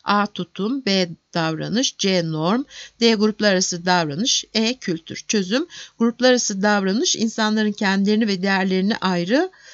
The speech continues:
sosyal grupların üyeleri olarak görmelerini sağlayan herhangi bir algı, biliş ya da davranıştır. Yanıt D'dir. İki, bir gruba ait olan bireylerin bireysel ya da kolektif olarak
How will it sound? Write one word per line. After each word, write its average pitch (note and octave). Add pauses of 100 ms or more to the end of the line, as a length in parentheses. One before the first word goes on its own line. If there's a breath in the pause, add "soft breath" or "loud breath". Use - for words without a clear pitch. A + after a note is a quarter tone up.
(420 loud breath)
sosyal C4
grupların G3
üyeleri G3+
olarak E3+
görmelerini F#3
sağlayan G3+
herhangi A#3
bir F3
algı, F3
biliş A3+
ya E3
da G3+
davranıştır. E3+ (280 soft breath)
Yanıt G3+ (140)
D'dir. F#3 (1120 loud breath)
İki, F4+
bir F4
gruba D4+
ait A#3
olan F#3+
bireylerin G#3
bireysel C4+
ya G3+
da E3+
kolektif B3
olarak F#3